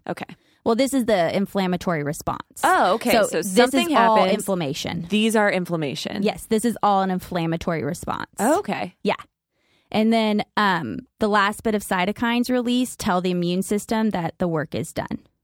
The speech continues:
Speaker 2: So then once, like, everything is kind of neutralized, these other cytokines get released and say, "Hey, immune system, stop
Speaker 1: And then
Speaker 2: sending
Speaker 1: the
Speaker 2: all of these."
Speaker 1: inflammation goes down,
Speaker 2: And
Speaker 1: hopefully.
Speaker 2: that stops the inflammation, yeah.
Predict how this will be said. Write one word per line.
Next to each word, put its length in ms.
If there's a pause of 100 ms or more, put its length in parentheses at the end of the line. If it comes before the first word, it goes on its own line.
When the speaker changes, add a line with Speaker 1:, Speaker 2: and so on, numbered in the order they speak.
(120)
Speaker 2:
So 340
then 240
once, 260
like, 200
everything 420
is 80
kind 260
of 260 (800)
neutralized, 1120 (420)
these 180
other 200
cytokines 600
get 100
released 380
and 100
say, 120
"Hey, 180
immune 260
system, 500 (300)
stop 560 (760)
Speaker 1:
And 120
then 80
Speaker 2:
sending 160
Speaker 1:
the 60
Speaker 2:
all 180
of 120
these." 100
Speaker 1:
inflammation 400
goes 240
down, 440
Speaker 2:
And 120
Speaker 1:
hopefully. 280
Speaker 2:
that 60
stops 200
the 120
inflammation, 560
yeah. 80